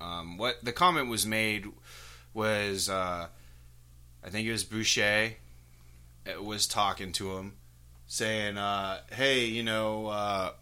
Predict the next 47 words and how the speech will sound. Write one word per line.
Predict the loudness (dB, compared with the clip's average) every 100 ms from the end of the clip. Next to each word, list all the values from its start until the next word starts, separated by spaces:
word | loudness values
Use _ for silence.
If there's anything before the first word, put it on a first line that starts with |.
| -10
we've | -4 -4 -2
got, | 2 4 4
uh, | 2 2 0 -2 -6 -16 -20 -20 -20 -8
this | 0 2 2
and | 0
that | 0 0 0
going | -4 -4 -4
on | -4 -2 -4 -6
as | -8 -4 -2
far | -2 -2 -2
as, | -4 -2 0 2 0 -8 -20 -20 -20 -20 -20 -20 -20 -20 -20 -20 -20 -20 -14 -8
I | -6
don't | -6
even | -8 -8
know | -8 -8 -10 -14
what, | -14 -6 -6 -8 -14 -14 -10
it | -8
was, | 0 0 0 -4
it |
was | -8 -4
like | -4 -2
these | 0 6
guys, | 6 6 4
they're | 0
playing | 2 2 2
ping | 2 2
pong | 2 2 2 0
and, | -2 -6 -12 -16 -8
you | 0
know, | 4
they | 6
have | 6
a |
lot | 6 6 6
of | 4
stuff | 4 2 2
going | 0 0 0
on. | 2 0 -2 -4
They | 0
have | 0
a | 0
lot | 0 0
of | -2 -4 -8
things | -10 -2 -2 -2
to | -4
do, | -4 -4 -4 -4 -6 -6
but | -8